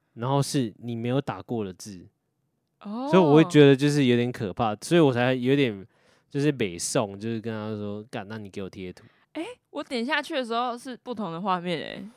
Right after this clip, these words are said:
Speaker 2: 可能是不是安卓跟I O S不一样？
Speaker 1: 对，Android，
Speaker 2: 我点下去是，
Speaker 1: 对。
Speaker 2: 诶，一个另外一个什么赠送的贴图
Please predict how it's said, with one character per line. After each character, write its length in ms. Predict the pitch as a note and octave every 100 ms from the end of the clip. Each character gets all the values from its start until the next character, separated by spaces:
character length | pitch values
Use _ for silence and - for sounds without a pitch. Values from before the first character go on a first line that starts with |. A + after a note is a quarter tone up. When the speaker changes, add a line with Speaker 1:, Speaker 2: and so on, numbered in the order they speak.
| _
Speaker 2:
可 80 | -
能 200 | F3+ F3
是 140 | - A#3+
不 40 |
是 60 | A#3+
安 220 | G3 G#3
卓 220 | E3 D#3
跟 400 | D#3+ E3 E3+ F3+ _ _ _
I 160 | - E3+
O 60 |
S 240 | D#3 D3 -
不 180 | D3+ C3
一 60 |
样？ 260 | B2+ A2+ - _
Speaker 1:
对， 300 | - C3 G#2+ A2
Android， 560 | - C#3+ C#3+ C3+ A#2 G#2+ _ - _
Speaker 2:
我 160 | - G#3
点 240 | A3 G3
下 180 | G3+ A#3
去 160 | A#3+ A3
是， 400 | - A3+ G3 F3+
Speaker 1:
对。 60 | - _ _ _ _ _ _
Speaker 2:
诶， 360 | - D#3+ D3+ C#3+
一 80 | -
个 180 | F3+ F3+
另 240 | F3 G#3+ F#3+
外 180 | F#3+
一 100 | E3
个 240 | D#3 D#3 D3
什 120 | E3
么 80 | D3+
赠 240 | - F#3
送 200 | E3+ F3+ E3
的 80 |
贴 280 | D#3 - D3+
图 340 | D3+ - -